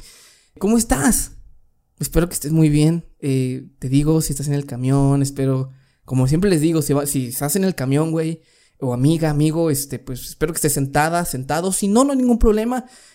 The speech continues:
Eh, apártate poquito, este, agárrate bien, <laughs> porque no manches, güey, van hecho a la, van bien hechos a la mocha, güey, los camiones, güey.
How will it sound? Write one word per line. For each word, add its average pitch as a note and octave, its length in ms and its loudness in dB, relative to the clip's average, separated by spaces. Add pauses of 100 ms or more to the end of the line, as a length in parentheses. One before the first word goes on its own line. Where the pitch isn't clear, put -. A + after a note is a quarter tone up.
(120)
Eh, C3 200 -6
apártate E3+ 460 -6
poquito, G#3 840 0
este, C3 720 -6
agárrate C3+ 760 0
bien, F3+ 420 0 (120)
<laughs> F3 120 8
porque D3 340 -2
no D3 140 -2
manches, F#3 480 -2
güey, C#3+ 180 2
van C#3+ 220 -2
hecho F3 260 -2
a - 20 -6
la, F3+ 200 -2 (440)
van D3+ 220 0
bien A3+ 160 0
hechos C#4+ 260 -4
a F#4 60 -4
la D4+ 100 -2
mocha, G#3 360 -2
güey, E4+ 160 2
los B3+ 140 4
camiones, G#3 440 2
güey. F4+ 240 2